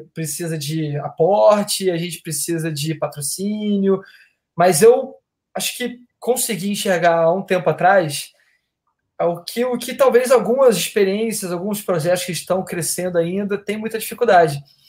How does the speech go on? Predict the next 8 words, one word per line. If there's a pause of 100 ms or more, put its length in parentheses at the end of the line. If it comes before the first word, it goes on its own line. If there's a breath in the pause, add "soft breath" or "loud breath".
(520 loud breath)
Né?
Antigamente, (500)
é,
os
eventos
eram
realizados
com